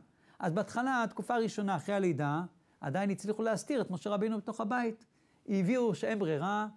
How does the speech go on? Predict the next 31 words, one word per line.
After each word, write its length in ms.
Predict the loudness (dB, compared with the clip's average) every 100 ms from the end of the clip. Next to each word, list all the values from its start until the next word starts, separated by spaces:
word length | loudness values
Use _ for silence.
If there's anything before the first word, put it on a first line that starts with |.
| -6
לקחה 320 | -4 -2 0
את 100 | 0
משה, 460 | -2 -4 -2 0 -2 -6 _ -4
האמא 540 | 0 2 2 2 -2 -4
הצדיקה, 680 | -4 -2 -2 -2 -2 0 -2 -8 _ _
שם 200 | -4 -2
אותו 220 | 0 0
ביאור 400 | 2 2 2 2
בתוך 280 | 2 0 -2
תיבה, 360 | -2 -2 0 -2 0
תיבת 320 | 0 0 0
משה. 360 | -2 0 0 -2 -8 _ _ _ _ 0
מרים 540 | 2 4 4 2 0 -2
אמרה, 160 | -2
"אמא, 280 | 2 2 2 0 -6 -6
את 100 | -4
לא 60 |
יכולה 260 | -2 0 2
לראות 320 | 2 0 -2
איך 100 | -4
שהוא 160 | -4 -2
מת? 280 | -2 -6 -14 _ -4
אני 200 | 0 2
מאמינה 440 | 2 2 2 2
שיקרה 340 | 0 -2 -2 -2
פה 140 | 0
נס." 380 | 0 0 -4 -10 _ _ _ _ -4
והיא 180 | 0
עומדת 320 | 2 2 0 2
ליד 220 | 0 2
היאור, 420 | 0 0 -2 -6